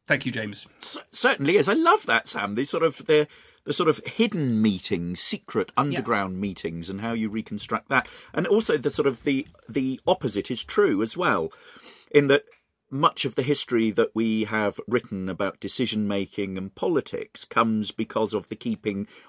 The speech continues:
Speaker 2: of detailed minutes to do with meetings. So you think about the cabinet meetings that happen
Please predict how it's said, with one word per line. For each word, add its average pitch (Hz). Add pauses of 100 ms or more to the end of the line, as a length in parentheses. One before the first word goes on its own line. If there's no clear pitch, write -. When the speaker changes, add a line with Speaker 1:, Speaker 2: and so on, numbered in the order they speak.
Speaker 2:
of 90
detailed 104
minutes 107
to -
do 101
with 110
meetings. 80 (380)
So 120
you 113
think 123
about 117
the 113
cabinet 117
meetings 85
that -
happen 92